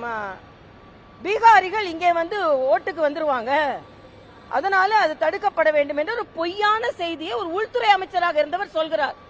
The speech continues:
அதற்கு தேர்தல் ஆணையம் கண்டனம் தெரிவித்திருக்கிறது. நான் கேட்கிறேன், வேற மாநிலத்துல, வேற நாட்டுல இருந்தெல்லாம் வந்து இவங்க ஓட்டு போடலாம். பி-, சி ஏ ஏ னா என்ன?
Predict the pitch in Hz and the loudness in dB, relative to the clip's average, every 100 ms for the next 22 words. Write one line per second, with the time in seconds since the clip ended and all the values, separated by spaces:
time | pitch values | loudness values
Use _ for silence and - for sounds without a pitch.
0 | - - - - 240 320 381 415 349 403 | -20 -20 -20 -2 2 2 0 -6 0 4
1 | 466 480 427 359 359 415 - 339 349 415 | 4 4 4 4 2 -2 -2 0 0 0
2 | 415 359 349 339 - 302 294 254 277 254 | -4 -4 -4 -4 -6 -2 -2 -2 -4 -2
3 | 359 349 330 427 - - - - - - | -2 0 -2 -4 -6 -18 -20 -20 -8 0
4 | 330 370 349 403 466 427 392 427 349 330 | 4 4 4 2 0 -4 -6 -2 2 2
5 | 330 339 480 480 403 403 466 415 370 427 | 4 2 2 -4 -4 -2 -2 -4 -6 -6
6 | 370 330 359 349 - 202 190 - - - | 2 4 4 2 0 2 0 -6 -12 -20
7 | - - - - - - - 202 - - | -20 -20 -20 -20 -20 -20 -20 -14 -8 -8
8 | - 349 427 453 415 403 427 359 370 | -6 -2 0 0 0 0 0 -2 0